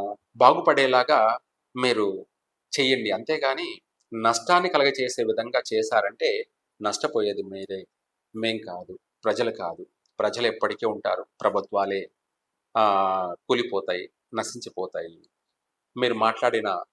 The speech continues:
మాట తీరు, మీరు నడుచుకున్న విధానాన్ని బట్టి ప్రభుత్వాలు,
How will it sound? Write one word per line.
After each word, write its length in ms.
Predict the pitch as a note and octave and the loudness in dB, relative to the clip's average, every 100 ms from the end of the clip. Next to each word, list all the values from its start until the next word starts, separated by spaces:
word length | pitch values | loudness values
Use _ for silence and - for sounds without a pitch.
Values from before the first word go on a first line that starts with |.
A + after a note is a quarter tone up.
| - | -4
మాట 300 | A2 A2+ A#2 | 2 2 0
తీరు, 280 | A#2+ B2 D3+ _ | -6 -8 -12 _
మీరు 240 | A#2+ A#2+ G#2+ | -2 -2 0
నడుచుకున్న 640 | A2+ - - B2 F#2+ E2+ - _ _ - | -6 -4 -4 0 -2 -2 -8 _ _ -8
విధానాన్ని 580 | G#2+ G#2+ C3 C#3+ C3 A2+ | -6 0 2 4 2 -2
బట్టి 500 | G#2+ - D3 G3 G2 _ _ _ _ _ | -6 -6 -6 -6 -8 _ _ _ _ _
ప్రభుత్వాలు, 720 | A#2+ B2+ B2+ A2 G2+ C3 F#2+ | 0 0 2 2 2 -2 -6